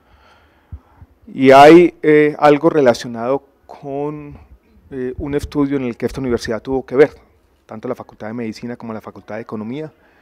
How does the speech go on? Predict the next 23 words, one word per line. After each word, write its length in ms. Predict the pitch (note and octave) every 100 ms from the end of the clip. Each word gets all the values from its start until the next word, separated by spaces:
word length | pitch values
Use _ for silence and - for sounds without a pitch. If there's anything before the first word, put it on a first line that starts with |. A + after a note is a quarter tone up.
| _ _ -
y 40 | A#2+
es 80 |
que 100 | -
la 80 | C3+
compañía 420 | A#2+ A2+ A2 A2+
farmacéutica 800 | B2 A#2 A2 A#2 A2+ - B2+ A#2
francesa 760 | - A2+ G#2 G#2 A#2 - B2+ A#2+
Sanofi 500 | _ - A2+ C#3+ - - - _ - _ _ _ _ _ _ _
desarrolló 720 | A2+ G#2+ A2+ G#2 G#2 A2+ A#2+
una 260 | B2 C3
vacuna 480 | A2 - F3 B2+ - _ _ _ _ _ _ _ _ _ _ - _ - - - _ _ _ _
que 240 | - A#2
era 100 | A#2+
la 100 | C3
esperanza 460 | - A#2 A2 G#2+ C3
para 540 | - A#2+ A#2+ B2+ B2+
el 140 | A#2+
tratamiento 560 | - A#2 A2+ A2+ A2 C3
del 120 | A#2
dengue, 240 | A2+ A#2 B2+
pero 320 | - C3+ B2+
la 120 | C3
vacuna 520 | B2+ - C#3+ B2 B2